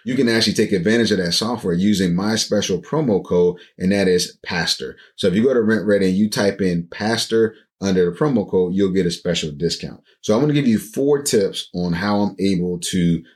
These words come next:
uh, work a full-time job, also be a pastor, be a husband, be a father, and run my rental property business. So the very first tip is to discipline yourself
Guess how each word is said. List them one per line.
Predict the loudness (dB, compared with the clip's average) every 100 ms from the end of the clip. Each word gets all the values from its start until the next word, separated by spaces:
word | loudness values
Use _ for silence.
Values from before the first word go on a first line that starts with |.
| _
uh, | -10 -8 -10 -2
work | 0 0
a | 0
full-time | 2 2 2 2 2
job, | 0 0 -4 -6
also | -4 0 0
be | 2
a | 0
pastor, | 0 -2 0 -2
be | -2 -2
a | 0
husband, | 0 0 -2 -2
be | -2
a |
father, | -2 -4 -4 -4 -10 _ _
and | 0 2 4 2
run | 2 2
my | 2 0
rental | 0 0 -2
property | -4 -8 -8 -12
business. | -10 -10 -10 -12 -10 -2
So | 2 0 -2 -14 -4
the | -2
very | 2 2 2
first | 2 0 0 0
tip | 0 0 -4 -4
is | -2 0 -2
to | -4 -4
discipline | -4 0 0 0 -2 -2 0
yourself | 0 0 0 0 -2 -6